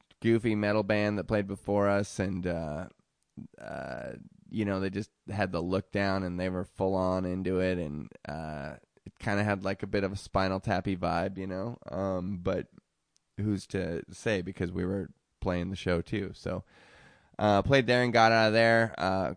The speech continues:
cruised back. Um, the next day, things started to go a little south.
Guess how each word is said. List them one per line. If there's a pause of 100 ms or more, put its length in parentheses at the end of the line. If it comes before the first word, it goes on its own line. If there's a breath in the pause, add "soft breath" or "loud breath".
(100)
cruised
back. (180)
Um,
the
next
day, (440)
things
started
to
go
a
little
south.